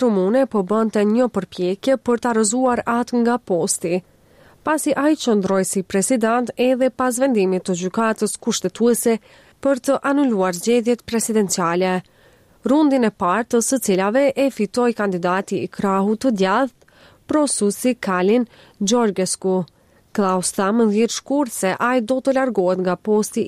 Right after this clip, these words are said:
i presidentit pas dy ditësh. Gjykata kushtetuese i kishte kërkuar atij që të qëndronte në postin e presidentit edhe pas mandatit së tij, që i përfundoi në mesin e dhjetorit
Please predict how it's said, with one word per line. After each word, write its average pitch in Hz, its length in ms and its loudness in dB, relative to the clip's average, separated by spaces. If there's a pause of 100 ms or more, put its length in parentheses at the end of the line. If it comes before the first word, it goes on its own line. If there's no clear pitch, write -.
i 233 40 0
presidentit 196 840 -2
pas 180 300 -2
dy 190 140 0
ditësh. 208 580 0 (480)
Gjykata 262 540 0 (100)
kushtetuese 254 800 0 (200)
i 240 60 0
kishte 214 400 0
kërkuar 269 480 -2
atij 247 220 -2 (100)
që 226 160 0
të 240 160 0
qëndronte 196 560 0
në 247 120 2 (120)
postin 247 400 2
e 233 80 2
presidentit 233 720 0
edhe 247 240 0
pas 240 240 -4
mandatit 247 480 0
së 254 240 -4
tij, 180 220 0 (420)
që - 160 -2
i 294 80 0
përfundoi 214 480 0
në 214 80 0
mesin 190 400 0
e 180 80 -2
dhjetorit 269 560 0